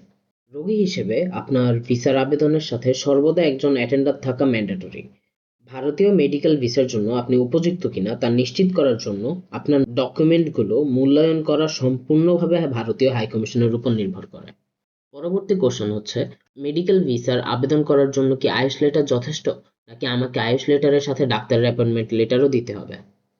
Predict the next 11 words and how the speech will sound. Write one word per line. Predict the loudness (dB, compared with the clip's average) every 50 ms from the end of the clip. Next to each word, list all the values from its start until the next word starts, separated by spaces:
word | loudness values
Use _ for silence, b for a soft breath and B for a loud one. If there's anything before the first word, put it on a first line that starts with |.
| _ _ _ _ _ _ _ b b b b _ _ _ _ _ _
আপনাকে | -20 -10 -6 -4 -4 -2 0 0 0 0
আয়ুষ | 0 -2 2 2 4 4 4 2 -2 -8 -10 -14 -16 -4 -2
ইনভিটেশন | -2 0 2 0 2 2 2 0 2 0 0
লেটার | 2 2 0 0 0 0 0 0
এবং | 0 0 0 2 2 2 2 2
ডাক্তারের | 0 -2 -4 -2 -2 0 2 2
অ্যাপয়েন্টমেন্ট | 0 0 -2 -4 -4 -4 -4 -2 -2 -4 -4 -4 -8
দুটোই | -12 -4 0 0 2 2 4 4 4 4
প্রদান | 2 0 0 -2 -6
করতে | -8 -12 -16 -14 -14 -14
হবে। | -14 -14 -16 -18